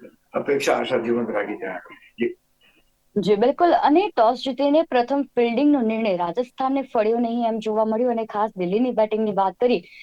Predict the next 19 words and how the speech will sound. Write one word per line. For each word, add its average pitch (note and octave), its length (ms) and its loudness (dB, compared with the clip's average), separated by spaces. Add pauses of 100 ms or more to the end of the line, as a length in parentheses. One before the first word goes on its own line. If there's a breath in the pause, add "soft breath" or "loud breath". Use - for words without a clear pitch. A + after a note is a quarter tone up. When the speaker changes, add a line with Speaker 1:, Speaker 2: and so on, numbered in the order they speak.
(220 loud breath)
Speaker 2:
તો F4+ 160 4
ખાસ D4+ 340 4
કરીને D4+ 220 4
મેકગર્ક, B3+ 500 2
અભિષેક A#3+ 480 -2
અને C4 220 0
સ્ટપ્સની C4 560 -2
વાત G#3 280 2
કરીએ, G#3 160 -2
તેમની A#3 260 -2
બેટિંગ A3+ 320 -2
વિશે A3 180 -6
શું G#3 240 -4
કહેશો? F#3+ 320 0
શું D4 280 2
કોઈ, D#4 360 2 (240 loud breath)
અ, A#3 220 6
ખાસ C#4 420 0
રણનીતિ, B3 500 2